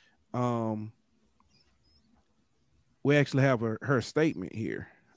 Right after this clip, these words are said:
Uh, she said in a statement, "It is with a heavy heart that I announce that I am no longer a member of the Bulldogs gymnastics, I'm sorry, the Bulldog gymnastics team and my withdrawal from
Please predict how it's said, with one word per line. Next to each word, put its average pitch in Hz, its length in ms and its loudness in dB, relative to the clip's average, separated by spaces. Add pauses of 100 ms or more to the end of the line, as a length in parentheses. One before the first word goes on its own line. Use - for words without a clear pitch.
(120)
Uh, 64 240 -6 (120)
she - 200 -2
said 180 240 6
in 170 100 6
a 147 60 4
statement, 107 520 4 (540)
"It 175 160 12
is 165 160 12
with 165 200 8
a 123 180 6
heavy 196 380 8
heart 143 440 8 (140)
that 135 180 4
I 135 180 6
announce 131 360 2
that 120 160 2
I 143 240 6
am 123 260 0
no 165 140 6
longer 175 380 6
a 120 160 2
member 170 360 4
of 120 220 2
the 113 120 0
Bulldogs 143 840 6
gymnastics, 123 960 -6 (320)
I'm 127 160 0
sorry, 127 180 4
the 113 140 -2
Bulldog 147 760 6
gymnastics 131 580 -4
team 123 380 -4 (380)
and 120 80 0
my 131 100 6
withdrawal 143 680 6
from 135 380 0